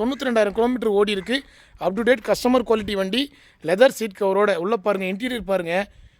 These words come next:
ரெண்டாயிரத்தி பதினஞ்சு on board, இதுல நியூ ஷேப் வந்துரும். ஜியோசோனிக் செட்டு போட்டிருப்பாங்க சார். லெதர் சீட் கவர் இருக்கும் சார் வண்டியில. தெளிவான வண்டி. இன்னைக்கு சில்வர் கலர் வண்டி மார்க்கெட்ல ரொம்ப, ரொம்ப ரேர் தான். வண்டி குவாலிட்டியான வண்டி. வீடியோ போட்டோமா, அடுத்த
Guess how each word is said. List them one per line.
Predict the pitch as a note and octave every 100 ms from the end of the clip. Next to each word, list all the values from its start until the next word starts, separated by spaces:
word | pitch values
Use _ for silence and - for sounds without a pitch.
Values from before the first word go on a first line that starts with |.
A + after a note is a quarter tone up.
| _ _ - D#3
ரெண்டாயிரத்தி | F#3 B3 A#3 G#3+
பதினஞ்சு | A3 A3+ G#3+ B3 G3+
on | A#3 G#3+
board, | A3+ A#3+
இதுல | G#3+ F#3+
நியூ | A#3+ C4
ஷேப் | B3 G3+ G#3
வந்துரும். | G3+ A3 C#4 _ _ - _ _ G#3 D#3
ஜியோசோனிக் | A#3+ C#4+ - B3 G3
செட்டு | A3 G3+ G#3+
போட்டிருப்பாங்க | G#3 F3+ D#3+ D3
சார். | - G#3+ - _ _ _ _ _ - D#3+
லெதர் | G3 C#4 -
சீட் | A#3 G3
கவர் | G#3 G#3+
இருக்கும் | E3+ D#3
சார் | D3+ C#3
வண்டியில. | C#3+ C#3+ C#3 _ _ - - _
தெளிவான | F#3+ A3 A#3 B3+ C4+ A#3
வண்டி. | A3 A#3 A#3
இன்னைக்கு | G#3 G3+ G#3+
சில்வர் | G#3+ A#3+ B3+ A3
கலர் | A3 G3+
வண்டி | G#3 G#3
மார்க்கெட்ல | F3 G#3+ G#3 F#3+ G#3
ரொம்ப, | F3 G3+ G#3+
ரொம்ப | A3 G#3+ F#3
ரேர் | G3 G3+ F#3+
தான். | G3+ - _ - _ C#3+
வண்டி | G#3 A#3+ G3
குவாலிட்டியான | G#3+ A3 A#3 G#3+
வண்டி. | G3+ F#3+
வீடியோ | G#3 A3+ F#3+
போட்டோமா, | G3 F#3 G#3
அடுத்த | G3 G3+